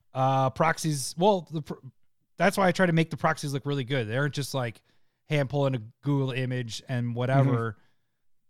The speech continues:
Speaker 1: Pimp, making the proxies look good and now making those f-, the foils, dude. And I know
Speaker 2: Oh, no.
Speaker 1: I, Ibukaki was pimping that
Speaker 2: Yeah.
Speaker 1: today. Uh, and let me grab one of those really
Speaker 2: Hey,
Speaker 1: quick.
Speaker 2: look.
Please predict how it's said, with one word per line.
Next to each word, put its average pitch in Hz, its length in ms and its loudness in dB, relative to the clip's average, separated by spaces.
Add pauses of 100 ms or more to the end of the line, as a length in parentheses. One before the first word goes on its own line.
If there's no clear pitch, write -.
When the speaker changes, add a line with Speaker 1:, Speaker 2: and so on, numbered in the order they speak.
(160)
Speaker 1:
Pimp, 180 280 2
making 185 440 0
the 175 60 0
proxies 165 480 -2
look 170 200 0
good 175 280 2
and 165 380 2
now 160 300 4
making 151 380 0
those 135 200 0
f-, - 240 -20
the 120 80 -4
foils, 110 480 -4
dude. 107 420 -6
And 131 200 -6
I 127 100 -4
know 127 400 0 (260)
Speaker 2:
Oh, 135 260 2 (440)
no. 160 200 0 (680)
Speaker 1:
I, 147 160 4 (380)
Ibukaki 147 500 0
was 135 240 0 (180)
pimping 156 300 -2
that 139 220 -2
Speaker 2:
Yeah. 120 100 0
Speaker 1:
today. 151 400 0 (200)
Uh, 123 320 -4 (460)
and 127 360 -8
let 123 80 -8
me 123 60 -8
grab 127 280 -8
one 123 160 -8
of 113 80 -10
those 123 280 -8
really 120 200 -2
Speaker 2:
Hey, 131 60 -4
Speaker 1:
quick. 107 160 -12 (100)
Speaker 2:
look. 127 280 -4